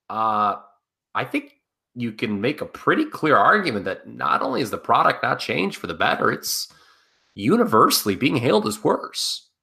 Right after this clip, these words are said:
And that's pretty crazy to think about. I mean, they, the build to Mania,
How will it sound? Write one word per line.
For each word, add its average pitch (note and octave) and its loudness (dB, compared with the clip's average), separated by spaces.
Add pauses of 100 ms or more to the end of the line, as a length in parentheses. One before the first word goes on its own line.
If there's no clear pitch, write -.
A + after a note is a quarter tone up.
(460)
And F2 -2
that's C#3+ 0
pretty G3+ 2
crazy F3 2
to G2+ 2
think - 0
about. G2+ 0
I G2+ 4
mean, G#2 -2 (2750)
they, D#3 2
the D#3+ 0
build C#4 4
to B3 4
Mania, C3+ 6